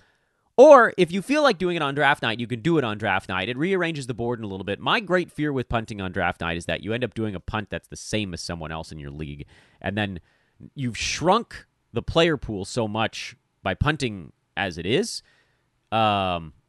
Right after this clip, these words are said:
and then if you put another person attacking that same player pool, then it gets real small. So that's why I'm a big fan of what I call the give up, which in Roto, the term the give up actually probably makes more sense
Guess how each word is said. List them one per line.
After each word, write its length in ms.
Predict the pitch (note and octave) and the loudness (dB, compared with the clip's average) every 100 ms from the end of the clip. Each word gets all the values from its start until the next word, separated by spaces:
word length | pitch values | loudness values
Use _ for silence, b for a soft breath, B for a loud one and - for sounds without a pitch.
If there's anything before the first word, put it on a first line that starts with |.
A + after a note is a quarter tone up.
| _ _ _ _ _ _ _ _ _ _ _ _ _ _ _ _ | _ _ _ _ _ _ _ _ _ _ _ _ _ _ _ _
and 160 | A#2+ C3+ | -4 0
then 100 | C3+ | -2
if 140 | B2+ | -2
you 180 | A#2+ G2+ - | -6 -8 -2
put 240 | - A3 G#3 | 0 2 2
another 200 | F3+ C3+ | 2 0
person 640 | - F#3 F#3+ E3 B2 A2+ | 0 0 2 0 -4 -6
attacking 560 | G#2+ - - E3+ E3 C3+ | -8 -8 -6 -6 -4 -4
that 200 | G#2+ - | -4 -6
same 500 | - - F#3 F3+ D#3+ | -10 -4 -2 0 -2
player 320 | A#2+ A2 G2 | -2 -2 -2
pool, 480 | - G#2+ F2+ D#2+ E2+ _ _ _ _ | -4 -4 -4 -6 -8 _ _ _ _
then 140 | C#3 D3+ | -2 -2
it 140 | G#2 | -4
gets 240 | G#2 - | -6 -8
real 480 | G2 F#2+ D#3 G3 D3 | -12 -2 2 4 2
small. 420 | - G#2 E2 - - _ _ _ _ _ | 0 -8 -8 -10 -18 _ _ _ _ _
So 120 | - | -2
that's 200 | D#3+ C4 | 4 4
why 180 | A#3 G3 | 4 2
I'm 140 | G3+ B3+ | 4 2
a 60 | |
big 200 | F3+ D3 | 2 0
fan 240 | - C#3+ C3 | 0 0 0
of 80 | |
what 120 | B2 B2+ | 2 0
I 80 | |
call 220 | A#2 C3 A#2 | 2 2 2
the 80 | |
give 260 | F#2+ C3+ D#2+ | 0 -2 -2
up, 220 | C2+ - - | -8 -10 -12
which 480 | - A2+ - - - - | -2 -2 -2 -8 -10 -6
in 200 | A#2+ A2+ | -4 4
Roto, 600 | E3+ G3+ F3+ C3+ B2+ C3 _ _ _ _ _ | 6 8 8 6 2 -4 _ _ _ _ _
the 100 | B2+ | -2
term 240 | D3 C3+ | 0 0
the 80 | A#2+ | 2
give 220 | A2+ B2+ | 2 4
up 160 | A#2 - | 2 2
actually 300 | G2+ - G#2+ | -2 -2 -4
probably 400 | A#2+ G#2+ G2+ G2+ | -2 -4 -4 -4
makes 240 | F#2+ - | -6 -8
more 160 | F2+ E2+ | -12 -10
sense 480 | - B2 G#2+ - | -2 -2 -2 -8